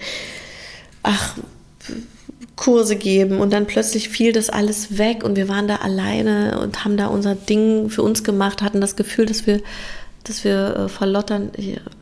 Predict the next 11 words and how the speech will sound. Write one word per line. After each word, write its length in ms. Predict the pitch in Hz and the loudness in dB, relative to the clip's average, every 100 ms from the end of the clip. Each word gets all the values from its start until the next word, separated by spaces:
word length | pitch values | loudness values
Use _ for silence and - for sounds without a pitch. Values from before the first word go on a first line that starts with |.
| - | -10
trink 220 | 208 208 | -6 -4
mal 120 | 214 | -6
kurz 200 | 220 214 | -6 -8
ein 80 | 214 | -8
Schlückchen. 500 | - - 220 - 254 - - - - - - - - - - - - - - - - - - - - - - - - - - - - - - - | -6 -4 -4 -4 -10 -10 -20 -20 -20 -20 -20 -20 -20 -20 -20 -20 -20 -20 -20 -20 -20 -20 -20 -20 -20 -20 -20 -20 -20 -20 -20 -20 -20 -20 -20 -14
Hab 120 | - - | -6 0
mir 60 | |
hier 140 | 156 160 | 0 0
so 100 | 165 | -2
einen 60 | |
kleinen 520 | - 156 156 - - | 0 0 0 -4 -14